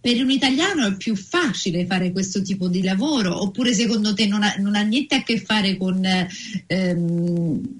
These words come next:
con il di dove sei, eh, lo può fare qualsiasi persona, cioè c'è un, un inkling, un piccolo feeling che,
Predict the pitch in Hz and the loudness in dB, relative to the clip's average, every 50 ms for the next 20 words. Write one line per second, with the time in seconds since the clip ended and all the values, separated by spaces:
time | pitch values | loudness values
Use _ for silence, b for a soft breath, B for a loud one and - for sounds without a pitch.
0 | - - - - _ - - 240 214 208 220 208 190 - - 226 196 165 165 202 | -16 -16 -18 -20 _ -4 -2 0 0 2 0 0 0 0 0 -2 -2 0 0 0
1 | 196 185 170 196 190 185 214 214 - - 220 190 185 175 165 165 180 220 285 370 | 0 0 0 0 0 2 0 0 0 0 0 0 2 2 0 2 2 2 0 0
2 | 392 - B B B B B B B B - 214 208 202 190 185 170 - - - | -2 -4 B B B B B B B B -2 0 0 2 2 0 0 0 -2 -6
3 | - - - - _ _ - 226 226 214 202 - 214 202 190 208 214 208 196 190 | -8 -10 -14 -20 _ _ -4 -2 -2 0 0 0 -2 -2 0 0 0 0 2 0
4 | 202 208 190 - 214 190 208 202 196 214 190 - 254 220 - - - _ _ - | 0 -2 0 0 0 0 0 0 0 0 0 0 -2 -2 -2 -4 -10 _ _ -4
5 | 190 190 - 254 - - - 220 214 - - 202 - - 262 262 247 247 269 262 | -2 0 0 0 0 0 -2 -4 -4 -4 -4 -4 -2 0 0 0 2 0 0 0
6 | 247 - 247 277 277 262 - - - 339 403 415 403 - - - 370 349 359 349 | 0 0 0 0 0 0 0 2 2 2 2 2 0 -2 -2 0 2 4 4 4
7 | 330 320 320 339 294 196 269 262 202 - 339 339 - 359 339 285 277 208 - 285 | 4 4 2 2 2 2 2 0 2 0 0 0 0 0 2 2 2 0 2 2
8 | 269 262 262 262 240 226 - - 247 233 226 220 202 | 2 4 4 4 2 2 2 2 2 2 2 2 0